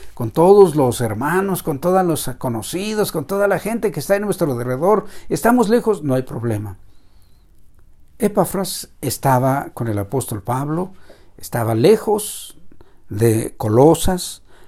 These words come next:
de Laodicea y de Hierápolis.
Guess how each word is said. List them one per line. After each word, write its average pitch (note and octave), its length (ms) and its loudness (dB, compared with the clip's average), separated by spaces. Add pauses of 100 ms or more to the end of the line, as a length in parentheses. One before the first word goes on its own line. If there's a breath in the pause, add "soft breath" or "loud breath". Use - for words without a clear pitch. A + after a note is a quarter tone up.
de A#2+ 720 4 (380 soft breath)
Laodicea C3 880 4
y C#3 80 4
de A#2 160 0
Hierápolis. E3 880 2